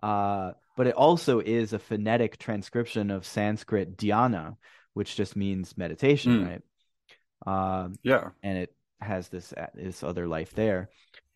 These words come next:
Speaker 1: Um,
Speaker 2: Mm-hmm.
Speaker 1: I love how, y-, yeah, so I long for the pine forests of Linji. It'd be great. I bet the pollen would be more balanced,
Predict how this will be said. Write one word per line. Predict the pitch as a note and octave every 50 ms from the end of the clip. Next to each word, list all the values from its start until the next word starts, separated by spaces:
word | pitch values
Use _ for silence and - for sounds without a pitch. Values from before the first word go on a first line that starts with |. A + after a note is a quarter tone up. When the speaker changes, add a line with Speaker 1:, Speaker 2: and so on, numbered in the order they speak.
| _ _ -
Speaker 1:
Um, | G2+ F#2+ F#2+ F#2+ F#2+ F#2+ F2+ F2+ F2+ F2+ - -
Speaker 2:
Mm-hmm. | G2+ F2 G2 G#2
Speaker 1:
I | A2 B2+
love | B2 B2 C#3 E3+ G#3+ G#3 -
how, | F#3 D#3+ D#3 D#3 D#3 D#3+ D#3 D#3 D3 -
y-, | - C3 B2+ -
yeah, | G#2+ B2 D3 C#3 A#2
so | A2+ - C3
I | C3 D#3
long | E3 D#3 D#3 E3 F3 F3
for | D3+ - C#3+
the | A#2+ A2+
pine | - - B2+ A#2+ B2+ B2+ B2 A#2 G#2+
forests | - - A2+ A2 G#2 G2+ G2+ - -
of | F#2
Linji. | F#2 G2+ A2 A#2+ B2+ G#2+ F#2 E2+ F2+
It'd | F2+ -
be | - F#2
great. | - G2 G2 F#2 F2+ F2+
I | F#2 G#2 G#2
bet | G2+ A2+ A2 -
the | - G#2+
pollen | - - A#2 G#2+ A2 G#2+ G2+ F#2+ F#2
would | F2+ E2+
be | F2+ F2+ F2
more | F2+ F2+ F2
balanced, | F2 F#2 F2+ F#2 G2 F2+ D#2+ D#2+ D#2 - - - - -